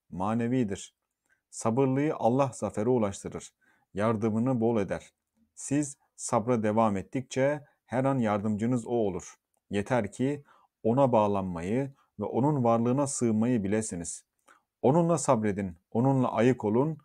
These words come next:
gaflet uykusundan uyanın. Uyanmayı ölüm anına bırakmayın.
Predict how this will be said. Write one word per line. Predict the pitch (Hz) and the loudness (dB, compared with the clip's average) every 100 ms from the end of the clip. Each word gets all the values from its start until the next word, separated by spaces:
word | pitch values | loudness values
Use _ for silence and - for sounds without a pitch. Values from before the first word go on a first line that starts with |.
| _ - | _ -6
gaflet | 107 110 - 143 | 0 0 2 0
uykusundan | 139 127 - 147 147 123 | 0 -2 -4 -4 -2 -2
uyanın. | 101 107 107 87 _ _ _ _ _ _ _ _ - | 0 0 0 -2 _ _ _ _ _ _ _ _ 0
Uyanmayı | 117 127 135 135 160 180 - _ _ _ 113 | 4 6 4 2 2 0 -6 _ _ _ 2
ölüm | 139 170 139 | 6 4 2
anına | 123 110 98 90 | 0 0 -2 -2
bırakmayın. | 107 117 104 87 78 | -2 -2 -2 -4 -6